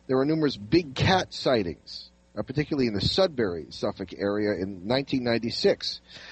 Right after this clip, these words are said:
Uh, I myself was sent to Devon on the other side of the country in nineteen eighty-nine, excuse me, to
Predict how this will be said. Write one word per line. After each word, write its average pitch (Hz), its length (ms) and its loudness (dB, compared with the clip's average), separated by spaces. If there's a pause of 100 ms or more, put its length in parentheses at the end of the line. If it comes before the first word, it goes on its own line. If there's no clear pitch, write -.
(180)
Uh, 104 260 4
I 120 120 4
myself 131 640 2
was 113 220 -2
sent 135 500 -2 (600)
to 131 640 2 (380)
Devon 139 540 4
on 123 80 -4
the 135 120 0
other 143 120 -2
side 135 260 0
of 107 80 -8
the 110 80 -10
country 117 580 -4 (460)
in 117 120 -8
nineteen 139 340 -2
eighty-nine, 127 640 0 (1700)
excuse - 280 -8
me, 92 220 -12
to 123 440 0